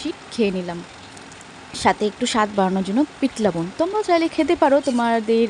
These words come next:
স্কিন গ্লো করার জন্য, হেয়ার ট্রিটমেন্টের জন্য, এবং যারা, আহ, রোগা হতে চাইছো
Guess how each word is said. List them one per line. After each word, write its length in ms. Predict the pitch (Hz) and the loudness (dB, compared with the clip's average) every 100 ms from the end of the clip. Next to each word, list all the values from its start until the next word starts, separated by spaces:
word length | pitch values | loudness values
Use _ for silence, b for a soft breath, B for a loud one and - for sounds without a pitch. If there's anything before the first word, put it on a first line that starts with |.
| 226 | -2
স্কিন 260 | - 311 370 330 | 0 2 4 4
গ্লো 140 | 285 277 | 4 4
করার 180 | 269 254 233 | 4 2 2
জন্য, 140 | 254 269 294 - | 2 0 -2 -4
হেয়ার 200 | - 330 330 | 2 2 2
ট্রিটমেন্টের 500 | 262 247 233 233 202 214 | -2 0 0 0 2 2
জন্য, 180 | 214 208 226 B B B B - - | 2 0 -4 B B B B -4 0
এবং 260 | 277 277 214 240 440 392 - 190 226 | 4 2 2 0 -2 -6 -14 -4 0
যারা, 320 | 196 196 180 180 233 359 B B B - | 2 4 2 0 -4 -6 B B B -6
আহ, 180 | 180 180 185 | -4 -2 0
রোগা 180 | 269 381 | 2 2
হতে 160 | 330 254 240 | 0 -4 -4
চাইছো 200 | 214 | -4